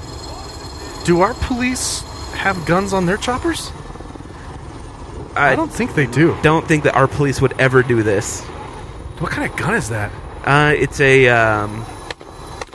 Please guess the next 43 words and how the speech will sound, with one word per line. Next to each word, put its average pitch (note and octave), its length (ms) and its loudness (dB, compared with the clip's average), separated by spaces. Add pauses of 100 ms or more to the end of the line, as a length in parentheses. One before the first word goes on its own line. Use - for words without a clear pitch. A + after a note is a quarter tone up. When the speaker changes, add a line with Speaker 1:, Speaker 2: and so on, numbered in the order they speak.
Speaker 1:
Oh. E3+ 520 4 (280)
Speaker 2:
Okay. C#3+ 260 2
Speaker 1:
Dude, C#4+ 140 6
there C4 100 4
was B3+ 140 4
a - 20 0
passing C#4+ 400 4
car B3+ 240 6
Speaker 2:
Yes, D3+ 340 8
Speaker 1:
right B3 80 8
there. G#3 140 8
Speaker 2:
and D#3+ 100 4
this F3 160 6
is G3 120 2
why D#3+ 220 8
I D3 40 8
have C#3+ 180 4
a C3+ 60 -2
problem D3+ 480 6
<laughs> G#3 60 10
with D#3 120 6
this. A2+ 320 2 (340)
So F3 400 8 (100)
they D#3 120 8
start A3 300 6
shooting F#3+ 600 2 (640)
with D#3+ 140 8
a G#3+ 80 10
rifle, E3 580 6 (760)
uh, C#3+ 500 8
from G3+ 720 4
this F3 160 2
helicopter D#3 720 4
towards E3 720 4 (120)
the D#3+ 100 4
truck - 520 2
on C#3 140 2
the B2+ 80 2
ground. A2+ 420 4 (120)
Speaker 1:
They B3+ 100 4
gotta C4 180 2
be, A3+ 160 0
like, F#3 180 0